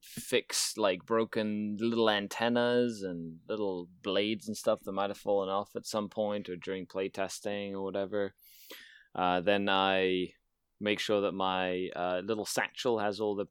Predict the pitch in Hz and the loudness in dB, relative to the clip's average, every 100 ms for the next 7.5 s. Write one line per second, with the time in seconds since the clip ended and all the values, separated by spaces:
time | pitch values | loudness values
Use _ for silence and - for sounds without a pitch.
0 | - 117 110 113 - 117 107 117 110 110 | -4 -4 -2 -4 -2 -2 0 -2 -2 -2
1 | 110 110 117 120 123 - 110 - 117 113 | -2 -2 0 -2 -4 -2 -2 0 0 0
2 | 110 117 120 139 165 151 _ _ _ _ | 0 0 2 2 -2 -8 _ _ _ _
3 | _ _ _ - - 92 90 90 92 90 | _ _ _ -16 -8 -4 -2 -2 -2 -2
4 | 95 90 82 85 107 143 135 - - - | 0 -2 -4 2 4 4 2 -6 -8 -6
5 | 95 101 107 - 110 113 131 - 113 123 | -4 -2 -2 -4 -4 -2 -2 -4 -8 -2
6 | 139 160 160 131 113 110 110 113 107 113 | 0 0 -2 -2 -2 0 0 0 -2 -4
7 | 110 120 147 165 165 | -2 2 2 0 -4